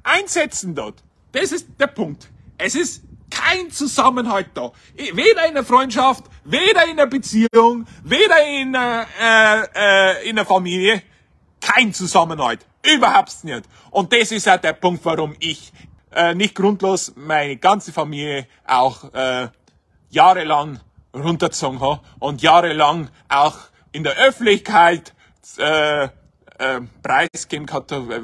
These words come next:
wie sie sich verhalten. Weil wenn sie, sie wie wirklich einmal erwachsen sich verhalten würden, dann würden sie mal mit mir in Verbindung setzen und dann würden sie auch mal wirklich wortwörtlich mit mir, äh, reden anfangen. Aber das kennt ihr nicht, weil, äh, das Problem ist,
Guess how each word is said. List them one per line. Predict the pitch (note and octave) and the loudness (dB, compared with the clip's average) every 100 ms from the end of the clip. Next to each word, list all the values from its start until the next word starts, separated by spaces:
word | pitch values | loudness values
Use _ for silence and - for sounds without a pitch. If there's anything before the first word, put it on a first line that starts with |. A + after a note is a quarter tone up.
| B2 | -10
wie | B2 | -10
sie | - B2 | -10 -12
sich | - A2+ - | -12 -14 -14
verhalten. | A2 G#2+ A#2+ - F3+ D3 _ _ _ - | -8 -6 -6 -8 -10 -10 _ _ _ -2
Weil | C#3+ | 2
wenn | F3 G#3 | 2 0
sie, | A#3+ | -2
sie | - F4 | 0 2
wie | G#4 C#4+ D4+ D4+ | 2 0 -2 0
wirklich | F#4 F#4 E4+ | 0 0 0
einmal | D4 D4 C4+ | 2 4 4
erwachsen | B3 A#3 C4+ - - C4+ | 2 4 4 2 -4 -10
sich | C#4+ B3+ | -8 2
verhalten | A3 B3+ C#4 A#3+ | 6 6 4 -4
würden, | A3+ A3+ | -2 0
dann | A#3+ A3+ F#3 | -2 -4 -4
würden | C#4 B3 | -6 -8
sie | B3 B3 A#3 | -10 -8 -4
mal | A3+ A3+ | 0 0
mit | G#3+ G#3 F3 | 0 -8 -8
mir | C4+ | -6
in | C4+ G#3+ | -6 -6
Verbindung | G3 B3 D4 B3 | -6 -6 -6 -6
setzen | G3 G3+ - A#3 - - - | -6 -6 -6 -6 -8 -16 -8
und | G3+ | -2
dann | G3+ F3+ | 0 0
würden | B3+ A#3+ | -2 -2
sie | A3+ A3 G3 | -4 -2 2
auch | G3 F#3 | 4 4
mal | F3 E3 D#3+ | 0 0 0
wirklich | A3+ G3 D#3 | -2 -2 0
wortwörtlich | F#3 F3+ E3+ E3+ - - - | 0 0 -4 -4 -8 -12 -10
mit | D#3 | -4
mir, | D3+ F#3 - - _ | 0 0 -2 -10 _
äh, | - | -4
reden | D#3 D3 E3+ C#3 | -2 0 -2 0
anfangen. | B2+ A#2+ A#2+ A2+ | -4 -4 -8 -6
Aber | A2 F#3 | -2 0
das | F3+ F3+ | -2 -6
kennt | G3 F#3 | -6 -6
ihr | E3 | -8
nicht, | C#3+ | -6
weil, | C3 B2 | -6 -6
äh, | - A#2+ A2+ B2 | -8 -12 -14 -16
das | C3+ - | -18 -14
Problem | C3 B2+ D3+ | -10 -6 -6
ist, | D3 - | -8 -12